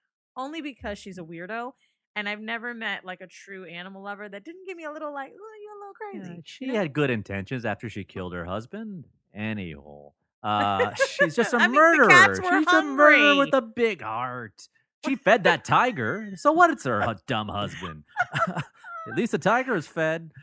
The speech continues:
Speaker 2: Um,
Speaker 1: <sighs> So, yeah, so they, so they had other ventures, and it was, uh, llama trimming grass for her at seventeen and B and B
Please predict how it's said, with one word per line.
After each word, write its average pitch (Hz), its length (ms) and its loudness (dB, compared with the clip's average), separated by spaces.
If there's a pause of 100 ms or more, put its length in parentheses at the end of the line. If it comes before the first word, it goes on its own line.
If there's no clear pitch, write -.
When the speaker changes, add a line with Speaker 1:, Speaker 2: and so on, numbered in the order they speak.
(340)
Speaker 2:
Um, 110 960 -2
Speaker 1:
<sighs> - 60 -20 (200)
So, 277 280 2
yeah, 214 360 -4
so 294 120 -10
they, 247 240 -4 (180)
so 240 160 -8
they 233 100 -6
had 247 140 -2
other 247 220 -2
ventures, 208 480 -6
and 185 200 -8
it 190 280 -10
was, 175 580 -10
uh, 175 300 -4
llama 214 340 -4
trimming 233 300 -8
grass 208 340 -2
for 226 160 -8
her 196 140 -2
at 190 120 -8
seventeen 180 680 -10 (360)
and 160 480 -6
B 196 200 -8
and 175 160 -10
B 160 480 -10